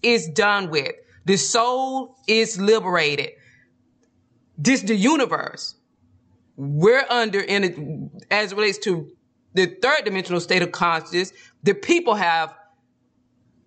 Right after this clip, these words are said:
maybe at a cross purpose with that. So we're in the rising now, which is most definitely gonna bring about a change, and it's very positive.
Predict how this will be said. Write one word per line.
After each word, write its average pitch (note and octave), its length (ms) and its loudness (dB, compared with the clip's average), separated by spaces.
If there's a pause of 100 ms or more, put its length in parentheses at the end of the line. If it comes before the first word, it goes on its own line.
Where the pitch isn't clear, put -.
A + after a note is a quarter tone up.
(100)
maybe G#3 560 4
at F#3+ 140 0
a - 20 -10
cross A3+ 380 0
purpose D#3+ 360 -2
with D3+ 200 -2
that. C#3 240 -2 (420)
So G3+ 540 0
we're A#3 220 6
in A#3 100 0
the G3+ 80 -2
rising F#3 720 2
now, F#3 320 0
which F3 160 -8
is E3 100 -8
most F#3+ 180 2
definitely G3+ 260 0
gonna F3+ 200 0
bring F3+ 240 0
about F3 240 2
a D#3+ 60 -8
change, F#3 460 -2
and F3 100 0
it's D#3+ 80 0
very E3+ 220 0
positive. E3+ 600 -2